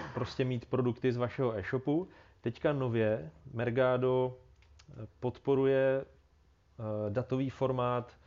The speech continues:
jak to tady mají popsáno, pro slevové portály, nebo je to takový jako nabídkový formát. A tam se dají prezentovat různý cenový akce,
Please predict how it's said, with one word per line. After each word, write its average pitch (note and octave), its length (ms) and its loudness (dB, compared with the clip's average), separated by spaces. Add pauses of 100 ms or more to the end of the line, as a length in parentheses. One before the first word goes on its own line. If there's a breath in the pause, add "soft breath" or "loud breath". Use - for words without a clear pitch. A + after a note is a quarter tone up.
(720 soft breath)
jak G2+ 120 -10
to A#2+ 100 -2
tady A#2 140 0
mají B2 160 -2
popsáno, B2 420 -2
pro B2+ 160 -4
slevové B2+ 440 2
portály, A#2+ 480 0
nebo A2 200 -2
je A2 60 0
to A#2 100 -4
takový A2+ 380 -4
jako A2+ 320 -2 (160)
nabídkový A#2+ 760 -2 (140)
formát. A2+ 600 -2 (600 loud breath)
A G#2 100 0
tam C3 300 0
se C#3+ 160 -4
dají C3+ 260 4
prezentovat B2+ 760 0
různý B2 500 -2
cenový B2 440 -2
akce, A#2 580 2